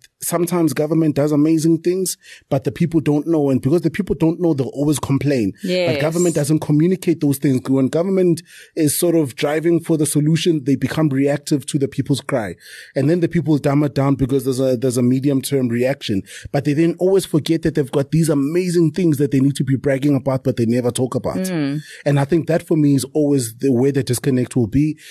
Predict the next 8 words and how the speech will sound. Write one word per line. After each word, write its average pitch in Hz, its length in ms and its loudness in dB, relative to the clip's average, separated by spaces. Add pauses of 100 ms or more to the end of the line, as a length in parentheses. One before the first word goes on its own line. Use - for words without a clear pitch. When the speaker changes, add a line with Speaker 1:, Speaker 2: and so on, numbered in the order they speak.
(180)
Speaker 1:
and 123 180 0
where 160 120 2
there 165 100 -2
will 147 160 0
be 135 120 -2
consistent 160 720 -2
riots 151 500 0
versus 127 720 0